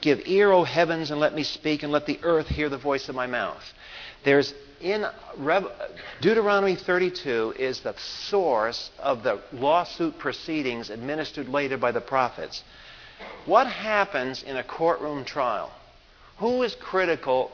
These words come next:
oftentimes in a case, in a courtroom? If somebody has committed a crime, besides circumstantial evidence, what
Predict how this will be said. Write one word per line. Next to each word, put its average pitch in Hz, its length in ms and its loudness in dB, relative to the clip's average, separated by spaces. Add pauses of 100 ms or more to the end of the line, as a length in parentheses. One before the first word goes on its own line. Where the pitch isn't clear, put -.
oftentimes 139 720 -2
in 120 60 -10
a 110 60 -8
case, - 600 -8 (420)
in 117 100 -8
a 107 60 -4
courtroom? - 440 0 (440)
If 247 120 -4
somebody 220 460 0
has 180 100 -2
committed 165 380 -6
a 139 60 0
crime, 113 580 -4 (480)
besides 147 420 4
circumstantial 135 720 -4
evidence, 120 540 -4 (180)
what 160 240 2